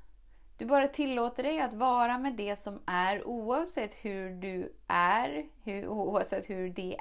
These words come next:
är. Och så liksom andas du in det. Och ju mer du välkomnar det, ju mer neutralt är det. Och ju mer neutralt det är, ju större kapacitet har du att välja det du vill välja, och därigenom är du fri.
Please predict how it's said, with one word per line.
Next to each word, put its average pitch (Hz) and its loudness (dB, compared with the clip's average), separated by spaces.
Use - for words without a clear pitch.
är. 196 2
Och 254 -6
så 294 -2
liksom 285 -2
andas 311 4
du 277 -4
in 214 0
det. 208 0
Och 254 -2
ju 247 2
mer 247 2
du 214 -2
välkomnar 180 0
det, 170 -2
ju 175 -4
mer 170 -2
neutralt 170 -4
är 165 0
det. 208 -2
Och 208 -6
ju 208 -4
mer 202 0
neutralt 185 0
det - -4
är, 214 0
ju 196 -2
större 196 0
kapacitet 208 -4
har 190 2
du 175 0
att 175 -4
välja 185 2
det 180 0
du 180 -4
vill 247 -4
välja, 185 0
och 170 0
därigenom 165 -2
är 160 -10
du 156 -8
fri. - -10